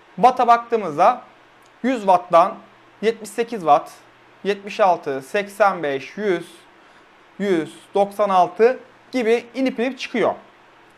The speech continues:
Burada zaten toplam watt'ı görebiliyoruz. Ortalama bir kahva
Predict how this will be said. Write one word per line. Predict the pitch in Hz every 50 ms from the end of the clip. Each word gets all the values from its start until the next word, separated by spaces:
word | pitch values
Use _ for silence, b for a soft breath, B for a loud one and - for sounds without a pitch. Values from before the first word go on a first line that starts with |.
| _ _ _ _ _ _ _ _ _ _
Burada | 226 247 247 240
zaten | 233 240 240 233 240 247 247 240 233 - -
toplam | - 233 233 226 214 226 233 233 - - - _ _ _ _ _
watt'ı | 190 214 220 220 233
görebiliyoruz. | 196 220 220 220 220 208 214 214 185 151 180 208 202 - - - _ _ _ _ _ _ _ _ -
Ortalama | 196 208 214 208 220 214 208 208 220 220 220 220 - - - _ _ _ _ _
bir | 208 240 226 220
kahva | - 196 190 170 156 156 180 202 208 208